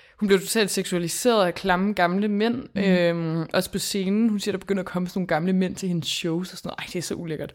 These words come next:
Speaker 2: Ja, men det, jeg synes
Speaker 1: Øhm.
Speaker 2: faktisk, at det er påfaldende, fordi alle de, øh, sådan, øh, Jessica Simpson,
Speaker 1: Mhm.
Speaker 2: alle de der typer,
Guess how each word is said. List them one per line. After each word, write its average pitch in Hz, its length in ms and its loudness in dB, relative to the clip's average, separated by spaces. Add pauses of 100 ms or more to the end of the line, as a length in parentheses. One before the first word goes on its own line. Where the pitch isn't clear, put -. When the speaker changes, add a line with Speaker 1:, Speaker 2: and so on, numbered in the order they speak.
Speaker 2:
Ja, 185 120 -4 (140)
men 196 160 4
det, 196 60 4
jeg 165 80 6
synes 269 120 4
Speaker 1:
Øhm. - 40 -4
Speaker 2:
faktisk, 190 200 2
at 170 140 -2
det 165 60 0
er 156 60 -8
påfaldende, 160 420 -2
fordi 170 280 -4
alle 220 380 4
de, 190 160 2 (600)
øh, 165 220 -2
sådan, 170 240 0
øh, 147 300 -6
Jessica 160 200 -6
Simpson, 160 360 -2
Speaker 1:
Mhm. 151 100 -6 (240)
Speaker 2:
alle 190 200 6
de 185 80 0
der - 120 -4
typer, 170 300 -2